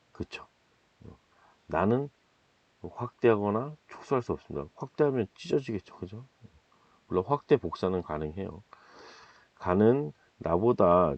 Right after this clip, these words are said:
지역 간의 실제 거리와 면적을 쉽-, 어, 구하기가 쉽다. 그쵸? 음, 전자지도에서. 나는 가보다 소비자의 요구에 따른 지리 정보의 수정과 추가가 용이하다. 이거는 틀렸죠, 그죠? 나가 아니라,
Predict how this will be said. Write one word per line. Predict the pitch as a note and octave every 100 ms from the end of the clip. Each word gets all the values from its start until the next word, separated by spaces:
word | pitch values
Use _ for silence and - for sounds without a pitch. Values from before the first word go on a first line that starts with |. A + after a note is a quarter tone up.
| -
지역 | - F#2 F2+ -
간의 | G2+ F2+ G2+ A#2+ B2
실제 | - - - A2+
거리와 | G#2+ E2 D#2+ E2+ E2 F2+ A#2 A#2
면적을 | D2+ D2+ E2 F2+ G#2+
쉽-, | - _ _ -
어, | C#2+ C2+ C2 C2
구하기가 | - F2 E2+ E2 E2+ E2+ A2 C3
쉽다. | - - - - _ _
그쵸? | - - F2+ _ _ -
음, | - -
전자지도에서. | C2 C#2 C#2 - - - - - G2 - - - _ _ _ -
나는 | D#2 F2
가보다 | G2 D#2+ F#2 G2+ D#2+ D2
소비자의 | - B2+ B2+ A#2 G2 F2
요구에 | D#2+ D#2 F#2 E2
따른 | - F2 F#2+
지리 | G2 D#2+
정보의 | D2+ D#2 D2 D2 D#2+ F2+
수정과 | - A2 G2+ G2 G2
추가가 | - A2+ G2 G2+
용이하다. | D#2+ D#2 E2 G2 G2+ D#2 D2+ _ _ _ _
이거는 | G2 F2+ F#2+ -
틀렸죠, | - B2 D2
그죠? | G2+ A#2 G2+
나가 | C#2 C#2+ D2+
아니라, | C#2 C2+ F#2+